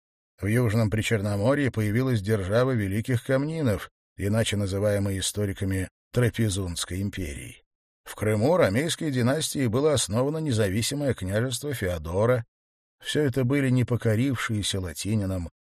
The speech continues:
осколки империи. Но и сама империя не исчезла. Первое время она жила в одном единственном человеке. В день штурма Константинополя крестоносцами,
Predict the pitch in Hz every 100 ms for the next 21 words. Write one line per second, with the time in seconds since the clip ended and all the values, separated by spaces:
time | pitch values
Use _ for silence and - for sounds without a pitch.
0 | - 104 - - 80 71 - 85 78 -
1 | 65 - - - _ _ _ _ _ 156
2 | 170 151 180 190 202 107 87 78 69 69
3 | 73 76 76 62 - 62 57 - - -
4 | _ _ _ _ _ - 113 123 120 110
5 | 113 123 113 110 107 101 113 113 110 92
6 | 110 127 113 107 101 107 98 92 90 87
7 | - 80 69 64 - - - _ _ _
8 | _ _ - 87 101 139 117 - 135 131
9 | 120 107 113 107 110 101 107 110 113 101
10 | 98 101 98 - 92 123 120 - 76 76
11 | 62